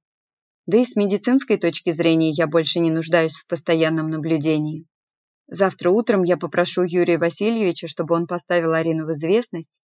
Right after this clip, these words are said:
чтобы ваше исчезновение не вызвало у неё никаких вопросов. Пойдёмте, я вас провожу». «Пойдёмте».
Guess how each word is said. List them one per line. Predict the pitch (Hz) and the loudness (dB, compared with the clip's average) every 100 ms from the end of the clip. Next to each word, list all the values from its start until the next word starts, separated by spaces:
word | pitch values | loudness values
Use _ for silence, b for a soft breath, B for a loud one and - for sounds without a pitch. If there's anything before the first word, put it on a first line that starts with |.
| _ | _
чтобы | - - 175 170 | -14 -4 -2 0
ваше | 170 170 165 | 0 0 -2
исчезновение | 147 160 151 151 196 233 202 | -2 -4 -4 0 0 2 0
не | 165 | 0
вызвало | 156 208 208 190 170 | 2 0 0 0 0
у | 160 | 0
неё | 156 180 | -2 -2
никаких | 202 180 160 180 190 175 | -2 -2 -6 -6 -4 -4
вопросов. | - 151 147 - - _ _ _ _ _ - | -2 -4 -4 -8 -20 _ _ _ _ _ -2
Пойдёмте, | 190 185 262 285 190 | 0 4 4 2 2
я | 165 156 | 2 0
вас | 160 - | -2 -4
провожу». | 170 165 156 160 160 _ _ _ _ _ _ _ _ | -2 0 0 -4 -8 _ _ _ _ _ _ _ _
«Пойдёмте». | 233 240 185 175 165 175 | -2 -2 -2 -4 -6 -12